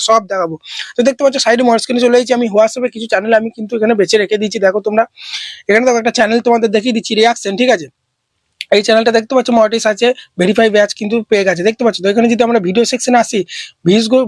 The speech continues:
ভিউজও দেখতে পাচ্ছ এখানে ছাব্বিশ হাজার, বিরানব্বই হাজার, দশ হাজার, ঊনত্রিশ হাজার। এখানে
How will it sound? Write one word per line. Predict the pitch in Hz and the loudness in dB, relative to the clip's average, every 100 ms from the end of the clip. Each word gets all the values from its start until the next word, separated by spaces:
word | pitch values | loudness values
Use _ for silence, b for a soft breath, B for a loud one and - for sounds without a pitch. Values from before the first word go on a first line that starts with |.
| 185 | 0
ভিউজও | 208 247 262 | 2 4 4
দেখতে | 233 - | 0 0
পাচ্ছ | 233 240 | 0 0
এখানে | 233 - | 0 0
ছাব্বিশ | 214 214 226 | -4 0 0
হাজার, | 220 220 202 | 2 2 2
বিরানব্বই | 208 208 220 214 220 | 0 2 2 2 2
হাজার, | 214 185 | 2 2
দশ | 202 220 | 0 0
হাজার, | 214 220 196 | 2 2 0
ঊনত্রিশ | 202 208 220 220 | -10 -8 -4 0
হাজার। | 214 202 - B B B 208 | 2 2 -2 B B B 0
এখানে | 247 | 2